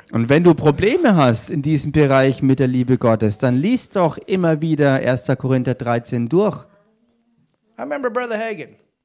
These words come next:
Speaker 1: Ich erinnere mich an Bruder Hagin.
Speaker 2: He told about the time that he was pastor.
Speaker 1: Er hat über die Zeit erzählt, wo er Pastor war.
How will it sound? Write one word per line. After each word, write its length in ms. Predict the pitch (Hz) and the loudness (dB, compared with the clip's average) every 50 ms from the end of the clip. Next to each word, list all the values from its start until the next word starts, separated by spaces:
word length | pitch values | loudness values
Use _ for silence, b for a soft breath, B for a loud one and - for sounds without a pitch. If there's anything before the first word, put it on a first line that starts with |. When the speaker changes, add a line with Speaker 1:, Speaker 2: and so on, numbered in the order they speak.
| _ _ _ - | _ _ _ -16
Speaker 1:
Ich 140 | - - | -10 -6
erinnere 300 | 143 131 143 156 160 160 | -4 -2 -2 0 0 0
mich 200 | 156 151 147 - | 0 0 0 0
an 100 | 143 139 | -2 -2
Bruder 260 | 127 135 143 135 131 127 | 0 0 2 2 2 2
Hagin. 340 | 127 127 123 143 156 175 | 2 0 0 0 -2 -2
Speaker 2:
He 140 | 175 208 202 | -4 -8 -10
told 300 | - 220 220 220 220 196 | -10 -12 -10 -10 -10 -10
about 240 | 185 190 190 196 180 | -10 -10 -12 -12 -12
the 60 | 170 | -16
time 260 | - 190 185 190 190 | -16 -16 -16 -14 -12
that 80 | 180 160 | -12 -12
he 100 | 175 190 | -12 -12
was 160 | 175 156 165 | -12 -14 -14
pastor. 520 | - - 180 175 175 170 - - - 90 90 _ _ _ _ _ b b b b b | -16 -14 -12 -10 -10 -10 -12 -14 -16 -18 -20 _ _ _ _ _ b b b b b
Speaker 1:
Er 200 | b - 113 120 | b -4 -2 0
hat 240 | 131 143 147 135 - | 2 0 0 -2 -2
über 240 | 147 139 131 135 127 | -2 0 0 0 0
die 120 | 135 127 | 0 -2
Zeit 300 | - - 131 135 147 156 | -4 -4 -4 -4 -2 -2
erzählt, 420 | 135 135 131 - 139 135 139 131 120 | -4 -6 -6 -4 -2 -2 -2 -2 -2
wo 140 | 120 120 120 | -2 0 2
er 240 | 120 120 117 113 | 2 2 0 -2
Pastor 500 | - - 139 147 139 - - 101 95 92 | -4 -6 -6 -6 -6 -6 -4 -4 -4 -2
war. 280 | 92 95 98 110 131 131 | -2 -2 -2 -2 -2 -4